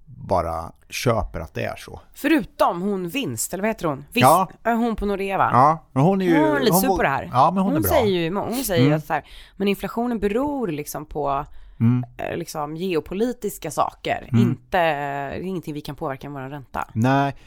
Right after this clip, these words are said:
Speaker 1: och då ska man
Speaker 2: Har
Speaker 1: ju
Speaker 2: hon
Speaker 1: mer
Speaker 2: rätt, tycker
Speaker 1: koll
Speaker 2: du?
Speaker 1: på sig. Ja, det tycker jag, för då ska man ha mer koll på hur går det med,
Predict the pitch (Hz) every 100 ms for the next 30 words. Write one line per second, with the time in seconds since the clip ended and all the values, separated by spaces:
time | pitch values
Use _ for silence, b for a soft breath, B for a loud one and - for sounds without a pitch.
0 | B B - 135 147 139 214 110 139 -
1 | 110 104 110 117 120 127 123 110 107 107
2 | 98 107 123 117 110 101 107 98 - 101
3 | 95 101 107 95 98 95 87